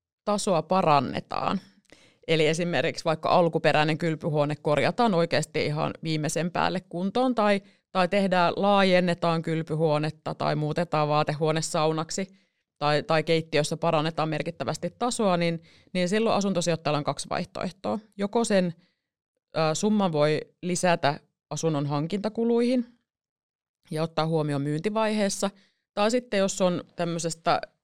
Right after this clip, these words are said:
asunto-osakkeesta kysymys, niin voi myös vähentää kymmenen vuoden tasapoistoina. Eli silloin se remontin kokonaissumma jaetaan kymmenelle vuodelle,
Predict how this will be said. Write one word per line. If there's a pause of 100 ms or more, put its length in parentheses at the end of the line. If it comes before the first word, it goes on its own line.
asunto-osakkeesta
kysymys,
niin
voi
myös
vähentää
kymmenen
vuoden
tasapoistoina. (420)
Eli
silloin
se
remontin
kokonaissumma
jaetaan
kymmenelle
vuodelle,